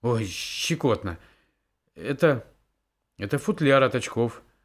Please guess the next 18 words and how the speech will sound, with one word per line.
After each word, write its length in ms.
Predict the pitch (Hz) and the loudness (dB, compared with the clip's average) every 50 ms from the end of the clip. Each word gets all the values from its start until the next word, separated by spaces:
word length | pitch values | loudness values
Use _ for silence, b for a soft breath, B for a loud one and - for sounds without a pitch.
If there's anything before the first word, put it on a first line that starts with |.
| _ _ _ _ _ _ _ _ _ _ _ | _ _ _ _ _ _ _ _ _ _ _
А 120 | 101 113 | -4 -2
твои 260 | 113 - 147 170 190 180 | 0 4 4 4 4 2
свалились 480 | - 175 180 180 196 220 196 151 - | 2 2 4 4 4 4 2 2 0
с 40 | - | -2
тебя, 220 | - 135 117 113 | -2 0 0 2
когда 240 | 95 120 127 147 160 | 2 4 4 4 4
ты 220 | 160 165 147 151 - | 2 0 -2 -4 -4
сделала 560 | - 113 110 113 151 165 160 156 156 143 - - | -8 -8 -2 0 2 4 6 6 4 4 2 -2
замечательный 840 | - 117 101 117 139 135 127 113 - 180 175 165 - 160 156 151 143 | -8 -8 0 2 2 2 2 2 2 2 2 2 2 2 2 4 2
пируэт 400 | - - 135 127 131 143 139 - | 2 2 0 2 2 0 0 -2
в 60 | 120 | -4
воздухе". 640 | 110 120 131 120 98 82 - 98 - - - 107 - _ _ _ _ _ _ _ _ _ _ _ _ _ | -6 -2 0 0 0 -2 -4 -10 -14 -14 -16 -18 -20 _ _ _ _ _ _ _ _ _ _ _ _ _
Поднимается 680 | _ 147 131 131 147 151 175 196 196 190 185 - - 185 | _ 0 4 6 6 6 6 6 4 4 2 2 0 0
и 120 | 135 - | 2 4
уходит 440 | 135 123 117 - - 170 165 156 143 | 4 4 2 2 2 2 2 2 0
за 100 | 123 123 | 0 -2
своими 460 | 113 - - 117 120 131 139 143 143 | -6 -6 -2 0 2 2 2 2 2
очками. 560 | 135 127 - - - 101 90 85 85 90 82 | 0 0 -4 -8 -6 -6 -6 -6 -6 -10 -12